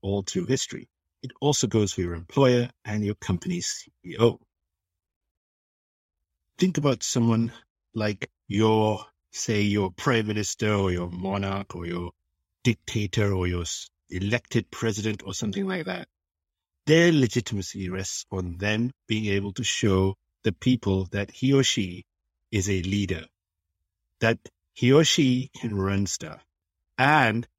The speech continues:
that they can go win elections or sustain authority over a long period of time. As of June twenty twenty-two, that's a tall order for a lot of people, for a lot of leaders, even dictators.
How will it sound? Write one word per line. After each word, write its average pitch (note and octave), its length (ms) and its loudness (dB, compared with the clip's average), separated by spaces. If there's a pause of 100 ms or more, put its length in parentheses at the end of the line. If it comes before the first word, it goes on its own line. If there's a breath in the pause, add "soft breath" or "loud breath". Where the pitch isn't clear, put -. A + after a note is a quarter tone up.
that A2+ 220 -2
they A2 160 4
can A2+ 180 2
go G#2 200 2
win G#2+ 400 0
elections G#2 760 -4 (100)
or A2 340 0 (140)
sustain A#2 920 -2
authority G2+ 680 -2
over F#2+ 320 -4
a F#2+ 60 -2
long F2+ 300 -4
period F2 220 -8
of - 100 -20
time. A#2+ 260 0 (1120)
As A2 160 0
of G2 160 -2
June A#2 320 2
twenty A2 300 -4
twenty-two, A#2+ 720 0 (440)
that's F3+ 180 0
a F#3+ 60 4
tall D#3+ 480 2
order C3+ 300 6
for G#2+ 180 0
a G2+ 100 2
lot G#2 220 2
of G2 220 -2
people, - 420 -10 (140)
for - 160 -8
a F#2+ 80 -2
lot F#2+ 500 0
of F2 180 -6
leaders, F2 560 -6 (400)
even C#3 360 6
dictators. F#2+ 760 -6